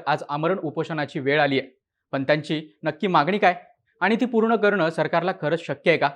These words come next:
पाहूयात या व्हिडिओमधून. नमस्कार, मी निखिल आणि तुम्ही पाहताय बोल व्हिडिओ. सुरुवातीला पाहूयात सोनम वांगचुक यांच्या नक्की मागण्या काय आहेत. लडाखचा सहाव्या शेड्यूलमध्ये समावेश व्हावा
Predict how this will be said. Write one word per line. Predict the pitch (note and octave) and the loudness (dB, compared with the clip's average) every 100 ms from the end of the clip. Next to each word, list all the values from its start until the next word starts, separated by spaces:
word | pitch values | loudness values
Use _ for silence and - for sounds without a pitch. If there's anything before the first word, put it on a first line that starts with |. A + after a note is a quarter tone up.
| - _ _ _ | -10 _ _ _
पाहूयात | C3 D#3 D3+ D3+ - | -2 4 4 2 -2
या | C#3+ | -2
व्हिडिओमधून. | C#3 D#3+ E3 C#3+ B2 - _ _ _ | 2 2 4 0 -2 -6 _ _ _
नमस्कार, | F#3+ B3 B3 A#3 | 0 2 6 6
मी | A3 | 6
निखिल | G3 F#3 F3+ F3+ - | 0 2 0 -2 -6
आणि | C#3+ | -6
तुम्ही | D3+ F3 | -2 -2
पाहताय | F3+ C#3+ C3+ C#3 D3+ _ | 0 0 2 0 -2 _
बोल | C#3+ D#3 | -2 0
व्हिडिओ. | C3 C3 A#2+ - - | 0 -2 0 4 6
सुरुवातीला | - A#3 C4+ C4 | 8 6 6 4
पाहूयात | B3+ G#3+ G#3 E3+ | 6 6 8 4
सोनम | F#3 E3+ F3+ G3 | 2 -2 -2 0
वांगचुक | E3 D#3 E3+ D3 | -2 0 -2 -2
यांच्या | C#3 E3+ | -4 -4
नक्की | C#3+ - E3+ | -6 -6 -4
मागण्या | C3 A#2+ D3 | -4 -2 -2
काय | C#3+ | -2
आहेत. | A2+ - _ - B2 | -4 -4 _ -6 -2
लडाखचा | B2+ C#3+ - C3+ | 0 -2 -2 -4
सहाव्या | - B2+ B2+ D#3 | -2 -6 -4 -6
शेड्यूलमध्ये | D#3 D3+ E3 D#3 D3+ | -2 -2 0 -2 -4
समावेश | D3+ C#3 D#3+ G#3+ G#3 | -4 -2 2 2 2
व्हावा | F3+ E3+ | 2 2